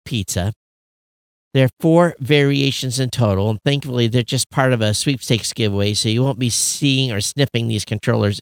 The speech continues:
everywhere. Uh, okay. So, you know, Microsoft always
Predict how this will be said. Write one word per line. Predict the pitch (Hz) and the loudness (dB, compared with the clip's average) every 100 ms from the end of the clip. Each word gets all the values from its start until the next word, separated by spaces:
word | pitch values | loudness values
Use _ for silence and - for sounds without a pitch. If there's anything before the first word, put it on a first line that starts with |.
| - | 0
everywhere. | 127 107 95 87 90 110 - _ _ _ _ _ _ _ _ _ _ - | 2 2 0 0 -2 -4 -6 _ _ _ _ _ _ _ _ _ _ -8
Uh, | 104 113 113 90 80 - - - | -2 2 2 0 -4 -10 -8 -6
okay. | 98 - 90 - _ _ _ - | -4 -4 -6 -8 _ _ _ -8
So, | - 135 127 104 _ _ _ _ _ _ _ _ - | 0 4 4 0 _ _ _ _ _ _ _ _ -2
you | 139 | 2
know, | 131 | 4
Microsoft | 123 143 156 139 - 120 | 2 0 -2 0 2 2
always | 120 127 127 110 | 2 4 4 0